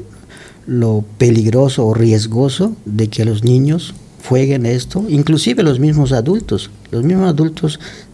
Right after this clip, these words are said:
han, se han accidentado, se han lesionado por el uso incorrecto de, este,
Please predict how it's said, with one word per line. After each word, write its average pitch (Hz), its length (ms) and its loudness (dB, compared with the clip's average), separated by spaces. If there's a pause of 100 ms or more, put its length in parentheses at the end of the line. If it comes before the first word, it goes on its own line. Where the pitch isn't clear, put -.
han, 131 440 2
se 123 140 0
han 131 140 2
accidentado, 127 760 0
se 123 120 -4
han 127 120 2
lesionado 131 640 0 (580)
por 117 180 4
el 113 120 4
uso 131 220 2
incorrecto 113 800 0 (240)
de, 104 160 2
este, 95 540 -2